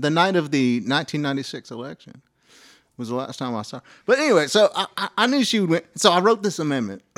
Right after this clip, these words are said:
I was like, "Jepstein, Don, we're gonna run this fake election. My wife's gonna win. And, uh,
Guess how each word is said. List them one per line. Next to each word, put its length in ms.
I 40
was 100
like, 160
"Jepstein, 440
Don, 360
we're 80
gonna 140
run 180
this 140
fake 220
election. 360
My 100
wife's 220
gonna 180
win. 240
And, 420
uh, 300